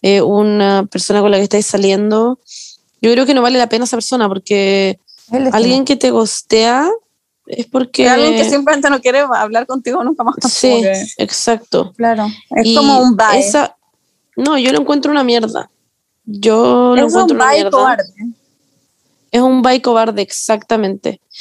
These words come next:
Speaker 1: Sí, es un bye cobarde. Y yo creo que cuando pasa esa weá, es como, soy una mejor persona que esto, que esta persona. Soy una persona más bacán.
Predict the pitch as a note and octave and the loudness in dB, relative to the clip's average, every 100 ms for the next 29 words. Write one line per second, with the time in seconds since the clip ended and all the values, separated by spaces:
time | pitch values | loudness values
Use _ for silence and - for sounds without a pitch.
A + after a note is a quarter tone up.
0 | - _ - - G4+ F#4+ C#4 D4 C#4 C#4+ | -20 _ -6 0 0 2 2 2 2 2
1 | D4 D4 B3 G3 F#3+ _ - - - - | 2 2 0 -2 -4 _ -20 -18 -12 -2
2 | A#3 C4 D4 D#4+ D#4+ D#4+ D4+ C#4+ C#4 _ | 0 2 2 2 2 2 2 2 -2 _
3 | _ _ _ _ _ _ _ _ - A#3+ | _ _ _ _ _ _ _ _ -2 0
4 | A#3+ A#3 A#3+ C#4+ D#4+ D#4 D#4 D4+ C#4 A#3 | 2 0 2 0 0 -2 0 0 0 0
5 | B3+ F4+ G#4+ _ - B3+ - C#4+ C#4+ C4 | 0 -2 -4 _ -6 -6 -2 0 2 2
6 | B3+ B3 - - - - C#4 D#4 F4+ F#4+ | 2 0 -2 -8 -10 -2 2 2 0 -2
7 | - B3 - B3 C4+ C4 C4 B3 A3 G3 | -2 -2 0 -2 -2 0 0 0 -2 -2
8 | _ - A#3+ A3+ G#3 G3+ F#3 F#3 _ _ | _ -2 0 0 -2 -2 -4 -10 _ _
9 | _ _ _ - - _ - - B3+ B3+ | _ _ _ -20 -20 _ -8 0 2 2
10 | B3+ A3+ A#3 A#3 A3 G#3+ G#3+ A3 _ _ | 0 0 0 2 2 0 -2 -6 _ _
11 | _ _ - A#3 A#3+ A#3+ A#3 A3+ G#3+ F3+ | _ _ -2 0 2 0 0 -2 -2 -6